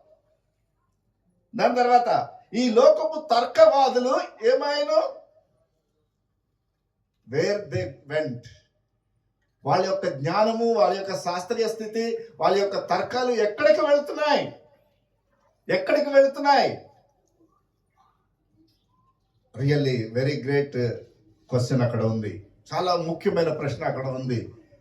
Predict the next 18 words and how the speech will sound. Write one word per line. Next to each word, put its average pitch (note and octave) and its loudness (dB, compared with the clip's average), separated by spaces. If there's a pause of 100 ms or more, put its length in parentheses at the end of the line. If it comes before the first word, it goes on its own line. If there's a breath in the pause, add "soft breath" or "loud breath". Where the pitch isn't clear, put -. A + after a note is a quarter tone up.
(280)
ఈ G#3+ 8
లోకపు D4+ 4
జ్ఞానాలు C4+ 2
చూసి, C4+ -2
"అబ్బా, C4+ 4
జ్ఞానవంతుడని C4 4
నువ్వు A#3+ 0
మురిసిపోతున్నావేమో." A3+ -2
No, - 4 (320 loud breath)
అది C4+ 0
దేవుడు D4 4
అక్కడ C4+ 2
ఎట్లా A#3 -4
కట్ C#4 -4
చేస్తున్నాడో C#4 0
చూడండి. B3+ -2
జ్ఞాని C4+ 0
ఏమయ్యాడు? D4 2